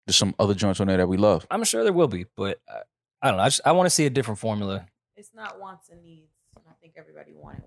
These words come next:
Speaker 3: wants and needs from this, which was the last Drake and Baby.
Speaker 1: Yeah.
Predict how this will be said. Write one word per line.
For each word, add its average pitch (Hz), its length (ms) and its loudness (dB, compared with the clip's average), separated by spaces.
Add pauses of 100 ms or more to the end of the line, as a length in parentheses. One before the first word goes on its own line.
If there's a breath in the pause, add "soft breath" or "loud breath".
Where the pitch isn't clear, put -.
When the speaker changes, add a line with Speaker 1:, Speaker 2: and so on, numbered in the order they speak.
Speaker 3:
wants - 240 -14
and - 100 -12
needs - 560 -20
from 95 100 -20 (180)
this, - 140 -20 (600)
which 160 180 -12
was 160 100 -10
the 160 100 -2
last 143 320 -6
Drake - 300 -8 (140)
and 143 300 -10
Baby. 147 460 -8 (320)
Speaker 1:
Yeah. 98 320 2